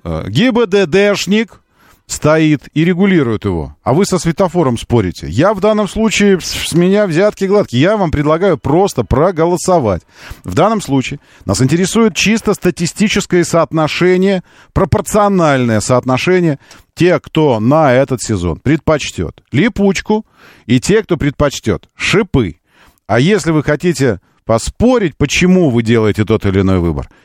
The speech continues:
это можно сделать в самом голосовании. Сейчас двести голосов в голосовании уже. Оно идёт в Telegram-канале «Щукин и всё». Э, в эфирном голосовании оно, э, почему я не устраиваю телефонное здесь? Во-первых, чтобы вы не звонили,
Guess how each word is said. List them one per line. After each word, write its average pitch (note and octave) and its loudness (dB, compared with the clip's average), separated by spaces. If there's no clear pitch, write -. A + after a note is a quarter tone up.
это F#2+ 2
можно G#3 2
сделать F3+ 0
в - -12
самом C3+ 0
голосовании. C#3+ -2
Сейчас E3+ 0
двести B2+ -2
голосов F#2 -4
в - -20
голосовании F#2 -2
уже. E3 -4
Оно D3+ 2
идёт A#2+ 0
в - -4
Telegram-канале B2 0
«Щукин B2+ 0
и E2+ 0
всё». C#3 -2
Э, G2+ 2
в A#2+ 2
эфирном F3 -2
голосовании C#3+ 0
оно, C#3+ 2
э, A2 2
почему A#2 0
я F2+ -2
не G2 2
устраиваю F#2 -2
телефонное F2 -2
здесь? C#2 -8
Во-первых, E3 -2
чтобы A#2+ -2
вы D3 2
не C3 4
звонили, A2+ -2